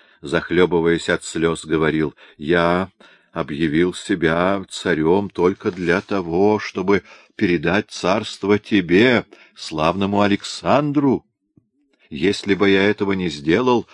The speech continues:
то царским венцом овладел бы другой». «И ты осмелился сказать это? Кто дерзнёт протянуть руку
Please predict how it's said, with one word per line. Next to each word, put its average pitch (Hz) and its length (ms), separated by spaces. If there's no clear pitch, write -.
то 90 180
царским 107 720
венцом 98 580
овладел 92 640
бы 117 160
другой». 98 720
«И 98 180
ты 139 260
осмелился 117 1080
сказать 92 760
это? 113 420
Кто 185 380
дерзнёт 170 640
протянуть 151 560
руку 127 560